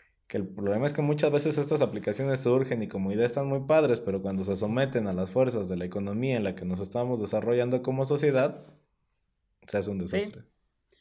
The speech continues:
Speaker 2: Sí, se causa un desastre porque de-, de-, ya no sabes, este, qué es lo que quieres, este, realmente ganar, qué es lo que quieres realmente resolver, quién se va a
Speaker 1: No.
Speaker 2: beneficiar realmente,
Speaker 1: Sí, o sea,
Speaker 2: quién
Speaker 1: los
Speaker 2: se está
Speaker 1: incentivos ahí
Speaker 2: mereciendo a lo
Speaker 1: están.
Speaker 2: mejor ser, este,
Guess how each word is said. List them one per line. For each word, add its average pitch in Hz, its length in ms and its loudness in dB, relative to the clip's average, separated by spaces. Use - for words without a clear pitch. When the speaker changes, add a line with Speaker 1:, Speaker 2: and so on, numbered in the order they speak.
Speaker 2:
Sí, 269 180 -2
se 208 100 2
causa 208 220 2
un 262 60 -2
desastre 247 400 -2
porque 156 340 -4
de-, 151 120 -8
de-, 160 260 -8
ya 170 220 -4
no 175 120 -2
sabes, 185 580 -6
este, 139 420 0
qué 190 100 4
es 185 60 6
lo 196 100 4
que 170 140 -4
quieres, 175 380 0
este, 123 760 -4
realmente 160 420 2
ganar, 180 440 0
qué 190 80 0
es 170 40 -8
lo 170 80 -4
que 143 80 -10
quieres 160 220 -2
realmente 156 380 -2
resolver, 160 640 0
quién 185 200 0
se 185 120 -2
va 180 120 4
a 180 40 4
Speaker 1:
No. 185 40 6
Speaker 2:
beneficiar 170 680 4
realmente, 196 920 2
Speaker 1:
Sí, 180 220 8
o 135 60 12
sea, 143 120 10
Speaker 2:
quién - 20 10
Speaker 1:
los - 160 10
Speaker 2:
se - 80 8
está - 200 8
Speaker 1:
incentivos - 240 10
ahí - 140 8
Speaker 2:
mereciendo 208 240 8
a 185 40 8
lo 170 60 4
Speaker 1:
están. - 20 0
Speaker 2:
mejor 175 240 2
ser, 180 200 2
este, 160 280 0